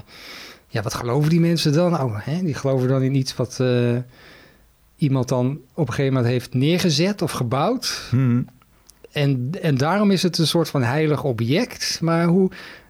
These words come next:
Speaker 1: en zijn er nog andere mensen die dan een, ook nog een andere uitleg hebben? Want dit is gewoon heel erg, eh, ja, een soort van standaard.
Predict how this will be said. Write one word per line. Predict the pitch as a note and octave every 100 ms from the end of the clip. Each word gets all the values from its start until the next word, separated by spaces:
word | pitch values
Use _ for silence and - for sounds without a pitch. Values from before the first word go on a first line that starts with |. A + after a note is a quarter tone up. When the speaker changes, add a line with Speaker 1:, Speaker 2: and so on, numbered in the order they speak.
| _ _ _
Speaker 1:
en | -
zijn | D3+ F#3
er |
nog | D#3+ B2+
andere | E3 G#3
mensen | A3 B3 A#3
die | A3
dan | F#3+ F3+ E3
een, | E3+ -
ook | F3 F3
nog | F3+
een | F3
andere | D3 D3 B2+
uitleg | B2+ E3 G#3 F#3
hebben? | G3+ A#3
Want | D#3+
dit | C3
is | B2 A2
gewoon | A2 A2
heel | A2+ B2
erg, | C3 C3+ C3+
eh, | C#3
ja, | C#3+
een | B2+
soort | - A#2+
van | C#3
standaard. | - F#3 F3 B2+ A2+ F3